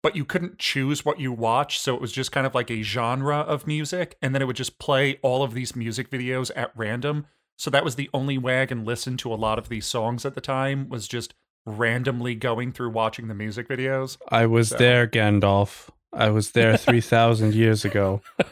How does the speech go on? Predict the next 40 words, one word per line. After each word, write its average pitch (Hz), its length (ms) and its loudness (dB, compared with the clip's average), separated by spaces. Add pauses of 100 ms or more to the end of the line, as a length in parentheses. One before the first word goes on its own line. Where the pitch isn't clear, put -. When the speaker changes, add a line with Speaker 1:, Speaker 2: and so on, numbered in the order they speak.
(440)
Speaker 1:
Well, 151 280 2
Nick, 170 360 2
as 185 200 2
you 143 140 -2
know, 110 400 0 (240)
Yahoo 160 360 2
Music 143 360 -2
videos. 113 640 -2
<laughs> - 1160 0 (2250)
So, 147 400 2
yeah, 156 280 0
it, 143 340 -2
it's, - 420 -4 (240)
it'll 156 180 2
always 160 280 4
have 156 120 2
a 139 60 -2
soft 131 340 2
spot - 280 0
in 135 60 -6
my 120 120 0
heart 123 480 0
because 131 280 -4
I'll 127 120 2
remember 127 400 -2
all 123 180 2
of 123 80 0
these 117 200 -8
random 117 380 -2
music 117 300 -6
videos 120 280 -2
specifically 120 680 -6
because 107 360 -4
of 113 80 -8
that. 127 220 -2
And 120 120 -6
then 143 80 -2
I 139 80 -2
found, 135 380 -2
uh, 127 320 0